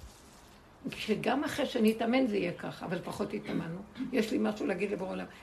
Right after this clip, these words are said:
נפלתי, קמתי, קמתי, נפלתי, נפלתי, קמתי. מיליון פעם. אבל אתה יודע מה, ריבונו של עולם? זה כמה שלא נפלתי, זה אי אפשר לעשות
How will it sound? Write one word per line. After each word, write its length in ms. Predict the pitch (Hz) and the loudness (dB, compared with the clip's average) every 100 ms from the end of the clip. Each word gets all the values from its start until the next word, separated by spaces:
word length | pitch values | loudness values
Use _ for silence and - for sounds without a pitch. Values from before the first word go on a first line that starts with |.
| - | -4
נפלתי, 400 | - 220 202 214 | -2 0 0 0
קמתי, 300 | 214 202 214 | -2 -2 -2
קמתי, 280 | 202 - - | -4 -2 -2
נפלתי, 340 | 185 - 214 | -2 -4 -2
נפלתי, 340 | 190 208 - - | -2 -4 -4 -4
קמתי. 220 | - - - - | -6 -8 -10 0
מיליון 280 | 339 339 226 - | 4 4 4 0
פעם. 160 | 156 156 - - - | -4 -6 -14 -20 -8
אבל 120 | 202 202 | -2 0
אתה 140 | 220 | 2
יודע 180 | 208 233 | 0 0
מה, 120 | 240 | 0
ריבונו 380 | 226 226 220 226 | -2 -2 -4 -4
של 180 | - 208 | -6 -6
עולם? 280 | 208 233 214 - - - - | -6 -6 -10 -14 -20 -20 -2
זה 140 | 208 208 - | 0 0 0
כמה 220 | 269 320 | -2 0
שלא 220 | - 214 214 | -2 0 0
נפלתי, 520 | 202 - 214 - - | 0 -4 -4 -2 0
זה 100 | 208 | 2
אי 100 | 208 | 0
אפשר 200 | 208 208 | 0 -4
לעשות 300 | 202 - | -4 -6